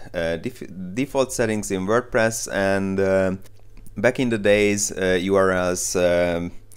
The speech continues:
used to look like this. And when you type in something, uh, into Google, Google actually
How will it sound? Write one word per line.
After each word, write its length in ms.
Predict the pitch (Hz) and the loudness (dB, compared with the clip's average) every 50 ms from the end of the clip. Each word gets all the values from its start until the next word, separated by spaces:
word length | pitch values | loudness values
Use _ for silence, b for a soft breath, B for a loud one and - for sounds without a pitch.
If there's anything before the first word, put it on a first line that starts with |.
| b b b b b b b b b | b b b b b b b b b
used 440 | 90 92 98 95 - - - - - | -2 -2 0 0 -2 -4 -6 -6 -4
to 280 | 92 90 90 90 90 | -2 0 0 0 0
look 240 | 87 87 87 - - | 0 0 -2 -2 -2
like 300 | 85 85 82 82 78 - | 0 0 0 0 0 -2
this. 340 | 82 107 156 180 - - - - - - - - | -2 -2 -2 -2 -4 -10 -14 -16 -20 -16 -12 -10
And 400 | 85 87 87 87 85 87 85 85 | -8 -8 -6 -8 -8 -8 -6 -6
when 200 | 87 87 87 90 | -6 -4 -4 -6
you 240 | 87 87 87 87 85 | -6 -4 -4 -6 -6
type 320 | - - 117 123 123 - | -6 -4 -4 -4 -4 -4
in 120 | - 226 | -6 -6
something, 680 | 110 - 101 98 98 95 - - 92 90 87 87 87 87 | -4 -4 -4 -4 -4 -6 -6 -6 -6 -4 -4 -6 -4 -2
uh, 540 | 87 85 85 85 85 85 85 85 82 85 80 - | -2 0 0 0 -2 -2 -2 -2 -4 -4 -6 -6
into 280 | - 87 85 - - 82 | -8 -10 -10 -8 -10 -8
Google, 540 | 80 85 82 82 92 101 117 131 147 135 - - - - - - - - - - - - - - - - | -6 -6 -6 -4 -2 -2 0 0 -2 -4 -6 -12 -14 -16 -20 -20 -20 -20 -20 -20 -20 -20 -20 -20 -14 -6
Google 360 | 90 95 110 127 120 107 92 | -4 -2 -2 0 2 2 2
actually 760 | 92 104 - - - - 104 95 92 90 87 87 87 85 | 2 0 -2 -6 -6 -4 -2 -2 0 0 0 -2 -4 -6